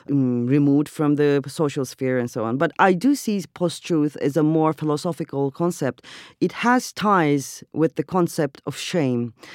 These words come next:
We are losing shame in a very dramatic way. Shame has transformed. And in the book, I gave the example of this black and white photo from Vietnam, the girl running from the napalm attack. That photo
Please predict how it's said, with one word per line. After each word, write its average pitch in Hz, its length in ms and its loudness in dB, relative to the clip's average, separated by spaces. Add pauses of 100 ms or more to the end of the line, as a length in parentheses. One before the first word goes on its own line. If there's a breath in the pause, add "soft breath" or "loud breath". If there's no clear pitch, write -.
(220 loud breath)
We 208 200 4
are 262 200 6
losing 156 440 4
shame 127 680 -2 (100)
in 170 140 4
a 165 60 2
very 226 320 2
dramatic 151 560 0
way. 127 340 0 (240 soft breath)
Shame 226 580 2 (120)
has 165 200 0
transformed. 147 800 -2
And 165 360 2
in 165 200 4
the 170 60 2
book, 196 280 0
I 135 100 4
gave 165 300 2
the 160 100 2
example 147 540 -2
of 135 180 0 (460 loud breath)
this 143 140 -2
black 170 280 2
and 165 160 2
white 139 260 4
photo 151 460 4
from 139 300 0
Vietnam, 147 560 2
the 135 60 -2
girl 139 440 2
running 139 280 2
from 135 180 -2
the 135 80 2
napalm 160 480 2
attack. - 380 -6 (600 loud breath)
That 247 320 2 (340)
photo 147 680 4